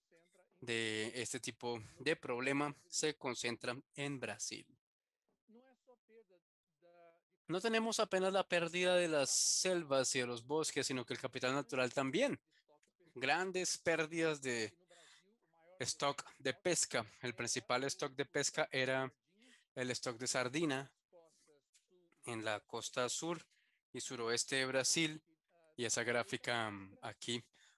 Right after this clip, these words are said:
muestra, mm, entonces la captura actual de sardina en Brasil, que hoy es menos de un cuarto de lo que se capturaba en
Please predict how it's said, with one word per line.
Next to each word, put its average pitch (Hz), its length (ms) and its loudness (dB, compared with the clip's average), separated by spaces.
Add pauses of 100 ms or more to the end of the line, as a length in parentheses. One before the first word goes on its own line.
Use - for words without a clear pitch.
(140)
muestra, 110 840 -2
mm, 98 280 -14 (180)
entonces 107 1200 -6 (1040)
la 117 100 -4
captura 139 600 -2 (100)
actual 131 540 -2 (440)
de 113 320 -2
sardina 110 580 -2 (100)
en 113 140 -6
Brasil, 110 420 -2 (680)
que - 80 -8
hoy 110 200 -2
es 110 140 0
menos 117 300 -2
de 110 380 -2
un 107 180 -8
cuarto 120 520 -4
de 117 120 -4
lo 107 120 -10
que 101 480 -6 (440)
se - 160 -8
capturaba 117 760 -2 (1040)
en 113 580 -2